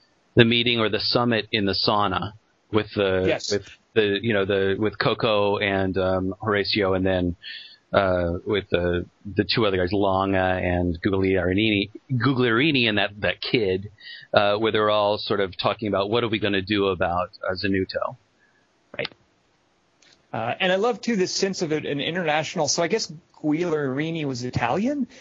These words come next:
Speaker 2: Like, there, there's an Italian guy, there's the Chinese family. Uh,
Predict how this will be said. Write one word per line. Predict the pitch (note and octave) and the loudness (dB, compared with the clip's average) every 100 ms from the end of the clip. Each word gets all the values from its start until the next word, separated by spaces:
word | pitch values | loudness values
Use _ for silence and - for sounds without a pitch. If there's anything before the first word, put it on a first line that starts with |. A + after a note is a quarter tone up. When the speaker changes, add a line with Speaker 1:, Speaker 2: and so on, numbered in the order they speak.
| - | -2
Speaker 2:
Like, | - D#3+ | 0 2
there, | F#3 F3+ | 0 0
there's | E3+ D3 | 0 -2
an | C#3+ | 0
Italian | B2+ F#3 A3+ A#3+ | 0 2 0 0
guy, | A3+ A3 A3 | 0 0 0
there's | F#3 C3 | 0 -4
the | B2+ | -8
Chinese | - G3+ G#3+ G#3 | -6 -4 -2 -4
family. | - G3 G3 G3 G3 F#3+ - - _ _ | -4 -4 -2 -2 -4 -4 -8 -18 _ _
Uh, | B2 B2+ B2 | -6 -2 -2